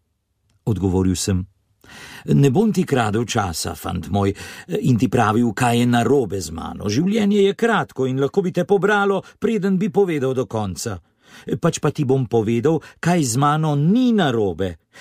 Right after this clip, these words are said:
Nimam kolena snažilke." Zakaj nimam kolena snažilke, <laughs> ti ne morem povedati, ampak dejstvo je, da ga nimam. Zato pa imam vse drugo.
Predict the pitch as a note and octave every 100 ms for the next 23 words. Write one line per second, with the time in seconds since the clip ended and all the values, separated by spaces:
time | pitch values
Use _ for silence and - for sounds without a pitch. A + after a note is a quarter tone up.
0 | - C#3+ D3+ F3 F#3 F#3+ G#3 G#3 G3 G3
1 | E3 C3+ C3+ D#3+ - F3+ G#3 F#3 A#3+ F3+
2 | - - _ _ _ _ _ _ - F#2+
3 | A2 G2 A2+ E3 A2 F2 F2 F2+ G#2+ A2
4 | A#2+ F#2+ G#2+ F#2+ F3 E3 - - A3+ -
5 | D#3 F#3 E3+ D#3+ D#3 C3 C#3+ A#2+ A2+ A2+
6 | C3+ - A2 D3 D3 C3 A2 D#3 - C#3
7 | C3+ A#2+ A#2+ A2 G2+ F2+ E2 E2+ - -
8 | - _ B2 E3+ - A3 B3+ D3 E3+ B2+
9 | B2 F3+ F3+ F3 - F3+ - A#3+ G3+ B3+
10 | G#3 G#2+